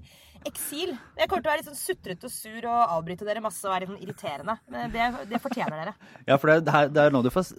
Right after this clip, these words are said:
Speaker 2: testa hva slags mennesketype man er, om man klarer å, eh, både sette pris på at andre har det godt, <laughs> eller om vissheten om at man selv har det litt ille, gjør at man unner andre ondt.
Speaker 1: Ja. Altså,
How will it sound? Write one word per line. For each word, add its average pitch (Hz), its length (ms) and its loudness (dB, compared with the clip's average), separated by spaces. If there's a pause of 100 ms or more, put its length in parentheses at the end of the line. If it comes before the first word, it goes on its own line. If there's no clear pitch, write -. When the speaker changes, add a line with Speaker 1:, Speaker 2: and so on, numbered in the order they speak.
Speaker 2:
testa - 540 2 (340)
hva 107 140 4 (160)
slags 147 180 0
mennesketype 110 640 0
man 127 160 6
er, 165 160 10
om 135 80 4
man 135 80 2
klarer 120 240 8
å, 123 60 2 (180)
eh, 127 320 2
både 123 380 0 (500)
sette - 320 0
pris 113 400 -2
på 143 140 4
at - 160 -6
andre 107 420 2 (120)
har 95 420 4
det 127 100 8 (460)
godt, 220 340 4 (500)
<laughs> 226 540 0
eller 123 400 6
om 147 320 4 (160)
vissheten 135 560 2
om 135 80 4
at 131 140 2
man 139 80 4
selv 127 340 4
har 117 140 8
det 127 100 4
litt 131 140 -4
ille, 104 260 4 (400)
gjør 113 140 2
at 123 80 2
man 139 180 -2
unner 113 240 2
andre 120 300 2
ondt. - 260 -4 (140)
Speaker 1:
Ja. - 540 -10 (720)
Altså, 262 200 -2